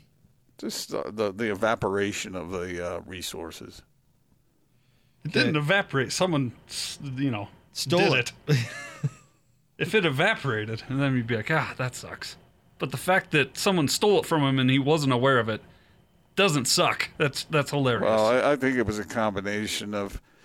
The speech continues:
Speaker 1: certain spending habits and then people being dishonest, and
Speaker 3: See,
Speaker 1: that's, that's too bad.
Speaker 3: I don't know if I agree. Well, I don't know in this situation, but, but let's just take the thirty-three, the thirty,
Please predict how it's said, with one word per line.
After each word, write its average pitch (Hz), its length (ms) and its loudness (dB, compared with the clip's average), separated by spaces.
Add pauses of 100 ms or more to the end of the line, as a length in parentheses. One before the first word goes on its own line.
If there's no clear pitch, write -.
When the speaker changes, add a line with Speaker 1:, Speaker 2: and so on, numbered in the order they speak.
(140)
Speaker 1:
certain 107 340 -2
spending 101 460 -4
habits 95 520 -2
and 92 160 -6
then 92 200 -8
people 90 320 -10
being 87 260 -12
dishonest, 87 800 -10
and - 100 -10
Speaker 3:
See, 247 340 -2
Speaker 1:
that's, - 100 -8
that's - 320 -10
too - 100 -16
bad. - 340 -10
Speaker 3:
I 277 120 4
don't 302 120 0
know 277 140 4
if 233 100 2
I 226 60 4
agree. 190 180 4
Well, 147 200 4
I 131 100 6
don't 120 160 4
know 107 160 2
in 104 80 0
this 104 360 -2
situation, 113 580 -2
but, 170 200 -2
but 190 120 4
let's 202 160 4
just 214 200 2
take 190 200 0
the 151 100 0
thirty-three, 156 600 2
the 135 320 2
thirty, 160 680 2